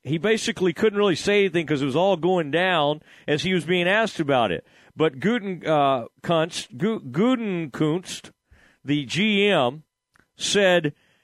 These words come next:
it wouldn't have been the end of the world, but at the same time, I think it would have certainly changed things quite a bit. Uh, he's, he's talking about if they hadn't got it done before the draft. Uh, so getting it done was important.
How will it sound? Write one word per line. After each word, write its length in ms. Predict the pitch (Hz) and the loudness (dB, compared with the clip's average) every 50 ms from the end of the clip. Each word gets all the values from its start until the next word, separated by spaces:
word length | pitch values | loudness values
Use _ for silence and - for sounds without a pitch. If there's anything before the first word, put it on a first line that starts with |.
| _ _ _ | _ _ _
it 160 | 156 160 151 | -2 0 0
wouldn't 380 | 156 151 170 214 - 226 220 190 | 2 2 4 4 2 2 2 2
have 240 | 190 175 156 147 156 | 2 2 0 0 0
been 240 | 190 196 196 185 | 2 2 2 2
the 180 | 170 160 156 165 | 2 2 4 2
end 140 | 185 180 170 | 2 0 0
of 60 | 147 | 0
the 80 | 151 147 | 2 2
world, 500 | 147 165 170 156 143 135 131 127 135 123 | 2 2 2 4 4 2 2 0 0 0
but 80 | 143 | -2
at 60 | 131 | -4
the 60 | - - | -2 -4
same 280 | - 185 196 202 180 | -2 0 0 -2 0
time, 260 | - 170 156 151 147 | 0 0 2 2 2
I 140 | 143 139 135 | 2 0 0
think 240 | - - 190 175 - | 0 -2 -4 -2 0
it 100 | 180 160 | 0 2
would 140 | 160 160 151 | 2 2 2
have 160 | 143 117 - | 0 -2 -2
certainly 360 | - - 202 220 185 175 147 | -2 -2 -2 0 0 -2 -4
changed 380 | - - 180 170 170 160 139 - | -2 -2 -2 -2 -2 -4 -4 -4
things 220 | 165 147 131 - | -4 -4 -4 -6
quite 260 | - - 160 160 147 | -2 0 0 2 0
a 40 | 131 | 0
bit. 420 | 127 151 156 139 110 104 101 - _ _ _ _ _ _ _ _ _ _ _ _ _ | 2 2 2 4 2 0 -2 -4 _ _ _ _ _ _ _ _ _ _ _ _ _
Uh, 340 | 127 131 127 120 117 113 113 | 0 0 2 2 2 0 0
he's, 240 | 113 120 127 135 131 | -2 -4 -4 -4 -4
he's 240 | 160 170 165 147 - | -2 -2 -2 -2 0
talking 240 | - 180 175 160 156 | 0 0 2 2 2
about 140 | 143 139 | 2 0
if 80 | 135 - | 0 2
they 100 | 143 139 | 0 2
hadn't 260 | 147 160 156 156 143 | 2 0 0 0 0
got 140 | 135 147 139 | 0 0 0
it 80 | 139 123 | 0 0
done 220 | 135 139 139 127 | -2 -2 -2 -2
before 260 | 120 104 131 139 131 | -4 -4 -2 -2 -2
the 60 | 113 | -2
draft. 480 | 107 113 139 135 120 107 92 87 - _ _ _ _ _ - - _ _ _ - | -2 0 0 2 2 2 0 -2 -6 _ _ _ _ _ -20 -20 _ _ _ -8
Uh, 160 | - - - - - _ _ _ _ _ - | -6 -6 -6 -8 -12 _ _ _ _ _ -14
so 220 | - - - 170 143 | -6 -4 -2 -2 -2
getting 320 | 117 156 202 214 226 214 | 0 0 0 2 2 0
it 160 | 208 185 143 | 0 0 0
done 200 | 165 175 175 170 | 0 0 2 0
was 160 | 165 156 123 | 0 -2 -2
important. 540 | 147 151 127 - - 165 156 127 104 80 - | -4 -6 -4 -4 -2 0 0 0 -2 -4 -6